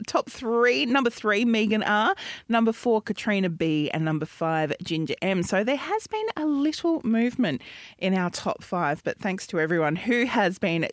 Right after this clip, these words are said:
tipping along with us. So let's get stuck into when I look at it and realise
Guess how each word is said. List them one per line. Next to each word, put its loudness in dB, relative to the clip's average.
tipping 0
along 2
with 0
us. -2
So 2
let's 2
get 2
stuck 0
into 2
when 2
I 4
look 2
at 4
it 2
and 2
realise 2